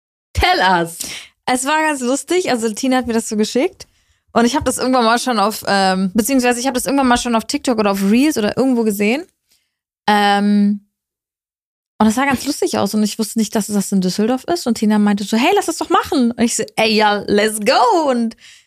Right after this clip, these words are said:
Speaker 2: super spontan irgendwie.
Speaker 1: Mhm.
Speaker 2: Es gab dann noch zwei Tickets. Wie viele Leute waren da? Ich geh mal so von aus vierzig?
Speaker 1: Ja, so, so um
Speaker 2: Vierzig,
Speaker 1: den,
Speaker 2: fünfzig?
Speaker 1: ja.
Speaker 2: Irgendwie sowas um den Dreh?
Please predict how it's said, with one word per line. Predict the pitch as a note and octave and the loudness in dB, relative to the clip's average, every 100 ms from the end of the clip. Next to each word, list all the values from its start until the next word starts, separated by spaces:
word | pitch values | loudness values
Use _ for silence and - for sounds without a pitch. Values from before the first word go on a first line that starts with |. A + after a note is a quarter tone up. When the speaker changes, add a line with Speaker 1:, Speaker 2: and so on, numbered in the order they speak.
| _ | _
Speaker 2:
super | B3 C#4 E4 | 0 2 2
spontan | C#4 A3 A3+ G#3+ A#3+ | 2 2 2 2 2
irgendwie. | C4+ D#4+ D#4 F4 A4+ - | 0 -2 0 2 2 0
Speaker 1:
Mhm. | B3 C4 A3+ G3 A#3+ | 0 2 2 2 2
Speaker 2:
Es | D4 | 2
gab | A#3+ | 2
dann | A#3 | 2
noch | A3 | 0
zwei | G#3+ G#3+ | 0 -2
Tickets. | G#3+ A3+ D#4 G#4 - - _ _ _ | 0 -2 0 -2 -4 -16 _ _ _
Wie | G#3 | -4
viele | - B3+ | 0 0
Leute | B3 G3+ | 2 0
waren | F#3+ F#3 | 0 0
da? | A#3+ G3 | 0 0
Ich | F3+ | -2
geh | - | -2
mal | G#3+ | -2
so | G3 | -2
von | F#3+ G3 | -2 -4
aus | F#3 | -4
vierzig? | - A3 A#3+ F#4+ G#4 - _ | -4 -4 -4 -4 -6 -6 _
Speaker 1:
Ja, | G#3 F#3+ F3+ F3 | -2 0 0 -2
so, | F#3+ | -4
so | F#3+ | -4
um | F#3 F#3+ - | -4 -6 0
Speaker 2:
Vierzig, | G#3 G3 | 0 2
Speaker 1:
den, | F3+ | 0
Speaker 2:
fünfzig? | A#3+ D4 G3+ | -2 0 0
Speaker 1:
ja. | F#3+ F#3+ - | 2 0 -4
Speaker 2:
Irgendwie | A#3+ A#3+ | -4 -2
sowas | A3+ B3 D4+ | -2 -4 -4
um | C#4 | -4
den | C4+ C4 | -6 -6
Dreh? | B3+ D4 | -4 -4